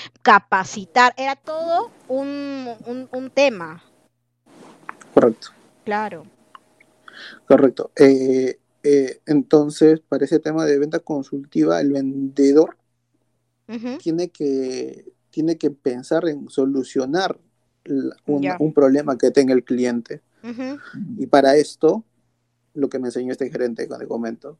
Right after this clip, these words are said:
Speaker 1: Ya.
Speaker 2: es tener en la mente, enseñar al
Speaker 1: <clears throat>
Speaker 2: vendedor en la mente, cuantificar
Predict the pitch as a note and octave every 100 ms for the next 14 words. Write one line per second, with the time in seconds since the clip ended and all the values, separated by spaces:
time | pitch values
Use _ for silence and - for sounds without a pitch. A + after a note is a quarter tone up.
0 | _ G3+ F#3+ F#3 G3 D3 D#3+ - _ _
1 | - - C#3+ D3+ E3+ F3 D#3+ C#3+ B2+ D#3+
2 | D#3 - - C#3 C#3+ D#3 G#3 A3 G#3+ D3+
3 | C#3+ D3+ - _ _ - C3+ C#3 F3 E3+
4 | G3 - _ - _ _ _ _ _ _
5 | _ D#3 C3+ - D3+ - D3+ F#3 -